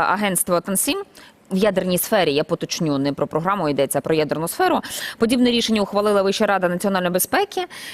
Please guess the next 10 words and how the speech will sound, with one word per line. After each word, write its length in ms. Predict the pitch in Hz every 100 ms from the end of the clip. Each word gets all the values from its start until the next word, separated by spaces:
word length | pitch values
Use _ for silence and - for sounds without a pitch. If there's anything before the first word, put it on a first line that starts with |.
| -
і, 360 | 240 247 247 -
а, 280 | 202 208 202
це 380 | - 262 254 247
є 380 | 202 202 214 196
наслідок 720 | 190 160 151 185 226 339 -
повернення 580 | 208 185 185 170 156
санкцій 440 | 156 240 339 - 262
від 180 | 196 202
європейських 640 | 160 156 156 185 - 160
країн. 460 | - 160 147 107